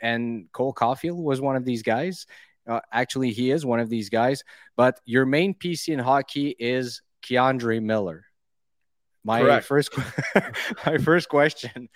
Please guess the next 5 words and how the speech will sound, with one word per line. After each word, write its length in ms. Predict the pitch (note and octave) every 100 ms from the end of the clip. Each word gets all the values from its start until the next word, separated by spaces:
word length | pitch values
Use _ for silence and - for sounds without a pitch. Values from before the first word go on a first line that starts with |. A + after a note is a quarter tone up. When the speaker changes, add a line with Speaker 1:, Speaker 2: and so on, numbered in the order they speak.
| - -
Speaker 1:
How 360 | - C3+ F3 G3+
and 200 | B2 B2
why? 380 | B2+ C3 G2 E2+ _ _ _ _ -
Speaker 2:
Okay, 260 | D3 C#3 B2
so 480 | - B2+ A#2 G#2+